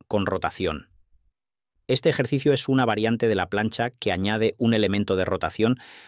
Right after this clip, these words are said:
para trabajar los oblicuos y mejorar la estabilidad general del core. ¿Cómo hacerlo? Comienza en posición de plancha y gira el torso hacia un lado, levantando un brazo hacia el techo.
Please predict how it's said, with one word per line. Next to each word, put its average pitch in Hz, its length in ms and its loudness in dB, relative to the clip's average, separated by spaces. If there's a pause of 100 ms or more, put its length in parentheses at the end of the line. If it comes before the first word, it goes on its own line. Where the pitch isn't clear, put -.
(160)
para 98 180 -2
trabajar 95 440 -2
los 110 180 -2
oblicuos 113 600 0
y 104 100 -2
mejorar 101 400 -2
la 107 100 0
estabilidad 90 500 -2
general 92 400 -4
del 85 160 -4
core. 78 360 -4 (760)
¿Cómo 107 240 2
hacerlo? 78 480 -6 (580)
Comienza 113 440 0
en 117 100 -2
posición 104 460 -2
de 95 80 0
plancha 107 500 -2
y 107 140 -6
gira 113 300 -2
el 92 100 -2
torso 104 480 -2
hacia 92 320 -4
un 92 160 -2
lado, 80 260 -2 (380)
levantando 87 420 0
un 101 80 0
brazo 98 240 -2
hacia 87 220 -2
el 82 80 -4
techo. 73 460 -4